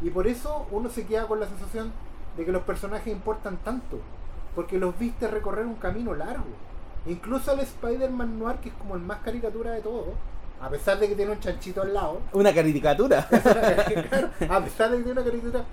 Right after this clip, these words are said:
Speaker 1: él es el más caricatura de todos, pero en el fondo lo que está haciendo es contención. ¿Cachai?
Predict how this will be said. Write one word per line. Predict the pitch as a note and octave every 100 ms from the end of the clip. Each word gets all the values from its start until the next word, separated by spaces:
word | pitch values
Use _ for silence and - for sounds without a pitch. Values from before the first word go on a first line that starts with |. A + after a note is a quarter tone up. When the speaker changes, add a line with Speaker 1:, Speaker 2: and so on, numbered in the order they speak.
| - F3+
Speaker 1:
él | A3
es | A#3
el |
más | A#3 -
caricatura | A#3 A#3 A#3 A#3
de | A3
todos, | A#3+ -
pero | A3
en | G3
el |
fondo | F3+ A3 A3
lo | G#3+
que | F#3+
está | F#3+
haciendo | G3+ A3+ A3+
es | G#3+
contención. | - G3 D#3+ C#3 - A#3+ B3 - - - - - - - - -
¿Cachai? | D3 - F#3+